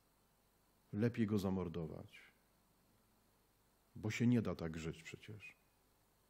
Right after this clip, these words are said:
Ale Jezus wiedział, po co przyszedł na ten świat.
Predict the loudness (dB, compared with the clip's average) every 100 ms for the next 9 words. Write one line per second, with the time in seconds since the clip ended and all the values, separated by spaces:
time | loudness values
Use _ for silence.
0 | _ _ _ _ _ _ _ _ _ _
1 | _ _ _ _ _ _ _ _ _ _
2 | _ _ _ _ _ _ _ _ _ _
3 | _ _ _ _ _ _ _ -20 -20 -20
4 | -20 _ 0 6 6 6 4 -2 -8 -14
5 | -6 4 6 6 4 0 -6 -8 -10 -10
6 | -8 -8 -8 -8 -8 -10 -10 -12 -12 -16